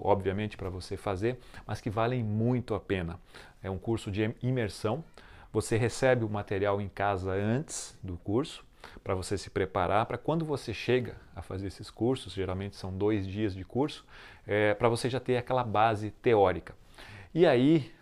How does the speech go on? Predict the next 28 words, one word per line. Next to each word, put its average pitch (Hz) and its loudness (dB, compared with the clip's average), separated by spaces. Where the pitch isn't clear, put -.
no 135 2
curso, 147 2
é 110 -2
repetição, 117 -6
é 87 -12
repetição, 90 -10
é 85 -10
você 90 -10
sempre 127 -8
fazer 92 -4
as 92 -6
coisas 104 0
repetidas 120 -2
vezes 117 -2
pra 113 -8
que 110 -8
isso, 110 -8
é, 107 2
é, 127 2
entre 123 2
na 98 -8
tua 92 -6
cabeça 98 -2
e - -10
que 104 -12
você 95 -10
sempre 120 -6
faça 92 -6